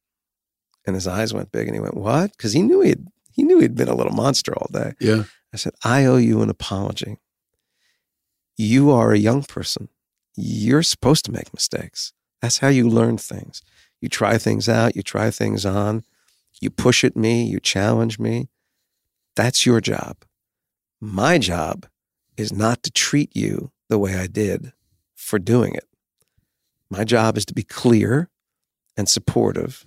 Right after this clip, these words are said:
Speaker 2: Hmm.
Speaker 1: but not to treat you the way I did. And I screwed up today,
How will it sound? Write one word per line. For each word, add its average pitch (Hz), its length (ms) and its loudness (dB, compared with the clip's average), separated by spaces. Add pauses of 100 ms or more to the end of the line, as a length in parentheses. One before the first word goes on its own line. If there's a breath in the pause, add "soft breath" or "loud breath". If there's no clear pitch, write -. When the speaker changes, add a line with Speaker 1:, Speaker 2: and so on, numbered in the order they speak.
(140)
Speaker 2:
Hmm. 101 240 -10 (340)
Speaker 1:
but 95 160 -2
not 104 560 -4 (140)
to - 80 -8
treat 123 280 -2
you 110 140 0
the 104 100 -2
way 101 200 -4
I - 100 -8
did. - 320 -10 (480)
And - 100 -8 (100)
I 120 180 0
screwed 120 440 0
up 107 200 -4
today, - 380 -10